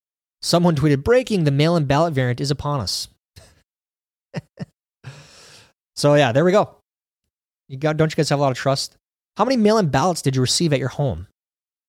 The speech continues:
Drop it in the comments. I know people that got three or four.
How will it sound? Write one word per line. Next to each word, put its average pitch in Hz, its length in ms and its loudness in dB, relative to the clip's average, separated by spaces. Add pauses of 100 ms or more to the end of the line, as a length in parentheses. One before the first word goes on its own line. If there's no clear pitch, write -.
(140)
Drop 170 180 2
it 180 60 -2
in 160 80 -2
the 147 60 0
comments. 143 500 -4
I 135 100 0
know 170 120 2
people 139 300 -2
that 127 160 0
got 123 200 -2
three 151 260 0
or 147 60 2
four. 156 460 0